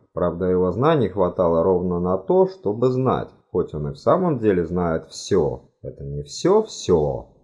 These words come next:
а лишь та часть, которая имеет отношение к данному острову. Проклятие! Он как будто чувствовал, что от сигаретного куста будут одни неприятности.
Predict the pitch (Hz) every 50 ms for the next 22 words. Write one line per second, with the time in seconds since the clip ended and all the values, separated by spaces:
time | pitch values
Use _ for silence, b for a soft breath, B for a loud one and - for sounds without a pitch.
0 | _ - - 73 78 76 - - - 82 78 - - - 160 175 170 - - -
1 | 90 82 - 92 87 87 85 82 82 82 85 85 80 78 76 78 - - 87 85
2 | 82 - - 147 170 180 147 98 85 80 73 71 76 73 85 95 117 131 139 143
3 | 139 143 143 143 123 92 80 76 - - - - - 71 69 67 67 69 64 -
4 | _ _ _ - - 101 - - 104 92 90 87 80 78 76 - - 80 78 76
5 | - - _ _ - 82 76 - 98 92 95 113 175 180 - - - 160 156 -
6 | - - 185 170 135 - - - 98 90 85 82 82 - - - 87 85 - -
7 | - - 90 85 92 98 104 120 113 98 - - 78 78 76 76 - - 80 78
8 | - - - 127 151 170 151 104 85 73 78 82 107 139 135 117 104 - - -
9 | - 78 76 73 80 78 82 101 131 156 160 160 156 151 147 147 117 139 143 139
10 | 135 127 110 90 - 87 76 69 - - - - 65 62